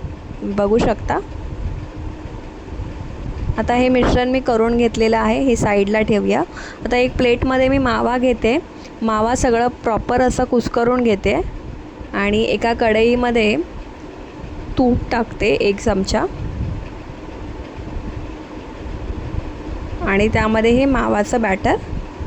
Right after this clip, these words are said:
टाकून देते. मावा असा व्यवस्थित, अ, शिजला पाहिजे. शिजला पाहिजे म्हणजे स-, व्यवस्थित असा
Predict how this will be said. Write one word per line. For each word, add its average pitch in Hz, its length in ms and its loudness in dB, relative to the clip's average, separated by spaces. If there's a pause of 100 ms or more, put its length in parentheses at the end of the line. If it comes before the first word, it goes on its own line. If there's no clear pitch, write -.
(500)
टाकून 220 360 2
देते. 190 380 0 (4000)
मावा 240 320 0
असा 269 280 2
व्यवस्थित, 262 600 2 (1160)
अ, 214 280 4
शिजला 254 460 4
पाहिजे. 247 500 2 (580)
शिजला 240 420 2
पाहिजे 269 320 2
म्हणजे 269 360 2
स-, - 160 -2
व्यवस्थित 233 680 2
असा 269 300 2